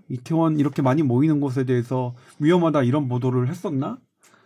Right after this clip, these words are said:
그 책임져야 되는 국가에는 저는 저도 포함시키고 싶더라고요. 너무, 그러니까 한 번도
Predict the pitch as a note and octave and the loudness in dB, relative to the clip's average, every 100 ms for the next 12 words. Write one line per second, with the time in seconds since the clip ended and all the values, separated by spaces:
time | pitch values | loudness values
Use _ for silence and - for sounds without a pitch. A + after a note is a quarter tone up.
0 | _ _ _ _ _ _ _ - G#3 B3+ | _ _ _ _ _ _ _ 0 4 4
1 | - C4 D4+ D#4+ C#4+ A#3+ G#3+ G3 B2 - | 2 2 4 4 4 4 2 2 0 2
2 | C#3+ D3+ F3+ C#3 E3+ - B2+ B3 - B3 | 2 4 2 2 0 -2 -2 -2 0 0
3 | A3 - F3 - A#2+ A#2 F3+ A#3 G#3+ - | -2 -6 -8 -6 -2 2 2 2 0 0
4 | B3 C4 B3 A3+ G#3+ G3+ | 2 2 2 4 2 0